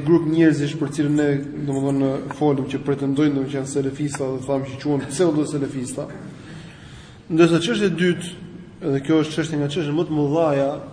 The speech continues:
që ekziston tek ata, dhe kur them ekziston tek ata, kam për qëllim, domethënë, në pjesën dërmuese të tyre.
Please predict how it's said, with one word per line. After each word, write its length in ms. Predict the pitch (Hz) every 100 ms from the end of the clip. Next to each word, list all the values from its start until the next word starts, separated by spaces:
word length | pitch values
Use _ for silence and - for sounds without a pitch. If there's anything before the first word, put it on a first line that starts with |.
| - - - - - - - - -
që 140 | 143 131
ekziston 340 | 135 - 156
tek 220 | 147 139
ata, 220 | 131 131 139 147 - -
dhe 240 | - 143 135 139
kur 100 | 127
them 280 | 165 156 156
ekziston 540 | 147 131 139 - 165 160
tek 160 | 160 143
ata, 400 | 143 143 170 160
kam 180 | 160 156
për 140 | 151 147
qëllim, 300 | 151 170 160
domethënë, 380 | 147 165 170 170
në 100 | 175 180 180 - -
pjesën 320 | 175 170 160
dërmuese 440 | 156 160 175 160 143
të 80 |
tyre. 260 | 143 123